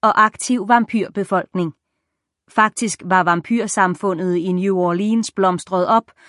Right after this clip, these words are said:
så det var blevet stedet, man tog hen, hvis man ville se vampyrer.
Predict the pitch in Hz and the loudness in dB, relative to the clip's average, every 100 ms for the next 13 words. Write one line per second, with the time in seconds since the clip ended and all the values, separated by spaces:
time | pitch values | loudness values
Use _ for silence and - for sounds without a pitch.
0 | - _ - 240 247 240 226 196 185 - | -20 _ 0 2 4 4 4 2 2 0
1 | 247 226 233 - - 202 190 - 175 208 | 2 4 2 0 -8 -4 -2 -2 -2 0
2 | 240 - _ _ _ 233 226 240 226 220 | -2 -6 _ _ _ -2 2 2 2 0
3 | 196 - 170 165 165 247 233 185 | -2 -2 0 -2 -2 -2 -2 -4